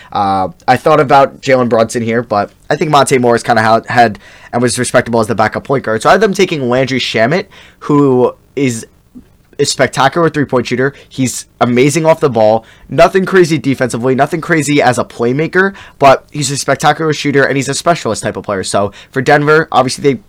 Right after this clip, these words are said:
pretty much were gonna start Gary Harris this year, but Shamet, if he gets hurt, he can kinda go in there, or he's off the bench, and he's a guy that can just light it up off the bench, give you a spark off the bench, and just be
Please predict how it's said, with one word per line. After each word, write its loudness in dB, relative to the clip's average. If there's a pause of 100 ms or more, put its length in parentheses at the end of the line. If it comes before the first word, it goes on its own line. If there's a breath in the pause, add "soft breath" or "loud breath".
pretty -4
much -2
were -4
gonna -2
start -2
Gary 2
Harris 2
this -6
year, -2 (180 loud breath)
but -8
Shamet, 0
if -10
he -4
gets 0
hurt, 2
he -6
can -4
kinda 0
go 0
in -4
there, 2 (220 loud breath)
or 4 (120)
he's 0
off 4
the 2
bench, 0
and -4
he's -2
a -2
guy 4
that 0
can -6
just -6
light 0
it -4
up 0
off -2
the -6
bench, -4
give -4
you -2
a -2
spark -4
off -4
the -8
bench, -6
and -8
just -12
be -4